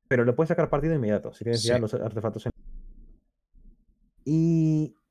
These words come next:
Speaker 1: una vez tienes esa mecánica ya puesta,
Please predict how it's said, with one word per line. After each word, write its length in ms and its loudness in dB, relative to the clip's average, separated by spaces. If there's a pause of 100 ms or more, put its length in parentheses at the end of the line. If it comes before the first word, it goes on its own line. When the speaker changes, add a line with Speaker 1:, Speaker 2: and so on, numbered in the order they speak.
(360)
Speaker 1:
una 260 4
vez 200 0
tienes 220 2
esa 180 2
mecánica 560 0
ya 180 0
puesta, 380 0